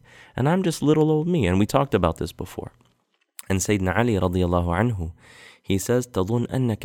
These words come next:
جرم صغير." You think that you're just a little being. I'm just, you know, I'm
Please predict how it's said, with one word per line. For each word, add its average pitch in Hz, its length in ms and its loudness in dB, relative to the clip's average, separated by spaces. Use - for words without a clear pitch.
جرم 107 300 2
صغير." 87 520 -4
You 104 140 -4
think 170 400 -6
that - 140 -8
you're 127 100 -4
just - 120 -12
a 135 60 -8
little 170 220 0
being. 120 560 -4
I'm 156 120 -2
just, - 340 -4
you 143 100 -2
know, 110 240 -2
I'm 107 300 -2